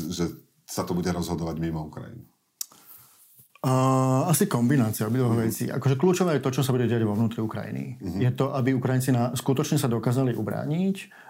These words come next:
Speaker 2: a vytlačiť Rusov zo svojich okupovaných území. Lebo tam potom sa môže stať, že keď sa to nejak zakysne,
Speaker 1: Zamrznutý konflikt.
Speaker 2: Zamrznutý konflikt.
Speaker 1: To majú Rusi radi vo
Speaker 2: Ha-,
Speaker 1: svojom okolí.
Speaker 2: Presne tak. A proste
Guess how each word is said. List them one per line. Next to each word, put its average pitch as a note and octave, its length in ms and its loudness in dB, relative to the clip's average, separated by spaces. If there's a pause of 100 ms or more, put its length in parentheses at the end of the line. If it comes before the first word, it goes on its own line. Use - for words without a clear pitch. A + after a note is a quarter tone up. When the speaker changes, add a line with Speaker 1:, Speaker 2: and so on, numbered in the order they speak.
(140)
Speaker 2:
a A#2+ 260 0
vytlačiť A2+ 520 0
Rusov A2+ 540 -8
zo A#2 140 -6
svojich A2+ 280 -6
okupovaných A2 680 -6
území. G#2+ 300 -6
Lebo C#3+ 180 0
tam G3 240 2
potom F#3+ 300 -2
sa E3 120 -2
môže D#3 260 2
stať, C3 400 0
že B2+ 200 2
keď C3 160 0
sa C3+ 100 0
to C#3 100 0
nejak C3+ 280 2
zakysne, C3+ 840 0 (680)
Speaker 1:
Zamrznutý C3+ 560 2
konflikt. A2 420 0
Speaker 2:
Zamrznutý D3 540 2
konflikt. D3 720 2
Speaker 1:
To A#2 80 2
majú A#2 240 2
Rusi A2+ 240 2
radi E2+ 240 0 (240)
vo F2+ 160 -2
Speaker 2:
Ha-, A2+ 80 0
Speaker 1:
svojom F2 260 0
okolí. D#2 460 -8
Speaker 2:
Presne A#2+ 320 0
tak. B2 420 0
A G#2+ 380 0 (680)
proste C3 380 -2